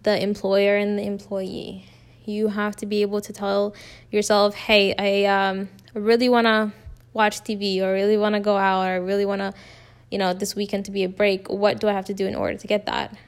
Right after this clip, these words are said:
You know, and the other part of you has to be like, "Well, you have to get this assignment, this assignment, this assignment done.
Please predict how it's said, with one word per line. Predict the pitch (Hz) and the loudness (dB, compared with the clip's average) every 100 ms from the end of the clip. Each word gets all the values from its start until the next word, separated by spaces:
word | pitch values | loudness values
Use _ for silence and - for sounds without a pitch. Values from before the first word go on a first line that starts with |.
| - - - - | -20 -20 -20 -18
You | - 196 | -6 -2
know, | 165 208 214 | -2 -4 -6
and | 202 | -2
the | 196 | 0
other | 220 247 | 2 2
part | - 196 | 2 2
of | 190 | 2
you | 185 | 0
has | 190 | -4
to | 196 | -2
be | |
like, | 190 190 | -4 -2
"Well, | 190 | -2
you | 190 | -2
have | 190 | -4
to | 196 | -4
get | 190 190 | -4 -4
this | 214 | -4
assignment, | 214 208 202 202 | -4 -2 -2 -4
this | 190 | -8
assignment, | 208 196 185 | -6 -6 -4
this | 190 190 | -8 -6
assignment | 196 185 185 | -4 -4 -4
done. | 226 226 226 | -2 0 0